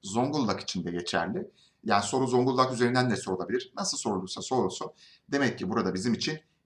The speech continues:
enerji kaynakları, yeraltı kaynakları bunlar bu şehirlerin gelişmesinde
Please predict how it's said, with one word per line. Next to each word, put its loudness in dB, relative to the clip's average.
enerji -4
kaynakları, 0
yeraltı 6
kaynakları 0
bunlar 2
bu -4
şehirlerin 0
gelişmesinde -2